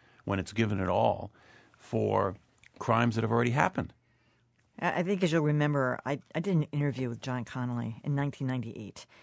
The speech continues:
Speaker 2: right after he had been indicted, before he went to trial. He came on Greater Boston. And in the course of the conversation, I'm gonna play this clip for you, but it's, the, the first part is a little bit hard to hear.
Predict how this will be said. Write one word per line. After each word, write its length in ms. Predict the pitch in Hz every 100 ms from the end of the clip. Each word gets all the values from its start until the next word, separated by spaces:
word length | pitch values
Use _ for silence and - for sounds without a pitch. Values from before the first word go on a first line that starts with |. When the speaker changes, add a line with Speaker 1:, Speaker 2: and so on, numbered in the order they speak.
| - - - _ _
Speaker 2:
right 240 | - 208
after 220 | 220 208 196
he 100 | 170
had 100 | 147
been 140 | 156
indicted, 580 | 143 123 131 123 120 107
before 440 | 127 - 180 180
he 160 | 180 175
went 220 | 151 147
to 80 | -
trial. 540 | 127 - 131 123 104 107
He 80 | 147
came 300 | - 160 147
on 180 | 139 131
Greater 280 | 131 123
Boston. 580 | 113 123 127 120 123 110 113 - - - -
And 100 | 160
in 80 | 160
the 60 |
course 340 | 156 220 220 220
of 60 |
the 80 | 175
conversation, 920 | - 156 143 139 139 131 - 127 123
I'm 80 | 139
gonna 140 | 143
play 260 | 131 - 160
this 220 | 135 117
clip 180 | - 147
for 160 | -
you, 140 | 131 127
but 180 | 131 117 -
it's, 220 | - 117
the, 280 | - 120 131
the 180 | 110 -
first 280 | - 156 - _ _ - 123
part 160 | - 151
is 80 | 135
a 20 |
little 100 | 151
bit 120 | 139
hard 240 | 123 135 131
to 80 |
hear. 360 | 120 151 131 123